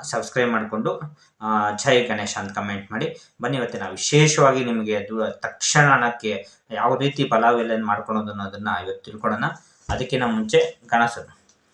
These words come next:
ಗಜಾನನಂ ಭೂತಗಣಾಧಿಸೇವಿತಂ ಪ್ರತಿಷ್ಠಿತಜಂಬುಪನಸಾರಭಕ್ಷಿತಂ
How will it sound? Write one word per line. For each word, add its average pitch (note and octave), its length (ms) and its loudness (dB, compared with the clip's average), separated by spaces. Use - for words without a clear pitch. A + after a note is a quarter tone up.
ಗಜಾನನಂ B2+ 840 4
ಭೂತಗಣಾಧಿಸೇವಿತಂ B2 1500 4
ಪ್ರತಿಷ್ಠಿತಜಂಬುಪನಸಾರಭಕ್ಷಿತಂ B2 2250 -2